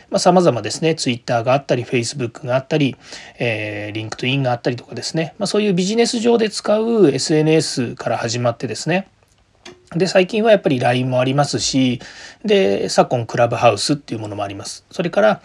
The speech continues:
えー、若い人がよく使うとかっていうふうに言ってますけれども、えー、そうですね、あの、えー、Instagramとか、もうとにかく名前が、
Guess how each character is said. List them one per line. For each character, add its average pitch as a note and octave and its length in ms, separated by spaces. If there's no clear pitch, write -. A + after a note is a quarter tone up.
え D3+ 120
ー、 - 20
若 D3 260
い D3+ 40
人 D3 140
が B2+ 100
よ B2+ 100
く B2+ 100
使 - 240
う E3+ 160
と - 80
か - 120
っ - 20
て B2+ 160
い A2+ 40
う A2 40
ふ - 80
う - 20
に A#2 120
言 A2+ 80
っ - 20
て B2+ 120
ま C3+ 120
す - 100
け - 80
れ A#2 80
ど C3 80
も、 G3 300
え A#2 220
ー、 - 20
そ - 140
う - 20
で - 80
す - 140
ね、 F3+ 340
あ D3 60
の、 G#2+ 420
え A2 340
ー、 C3 60
Instagram B2 500
と - 140
か、 - 200
も F3+ 120
う - 40
と F#3+ 100
に F3 80
か - 80
く A2+ 80
名 A2 120
前 G3+ 180
が、 E3+ 240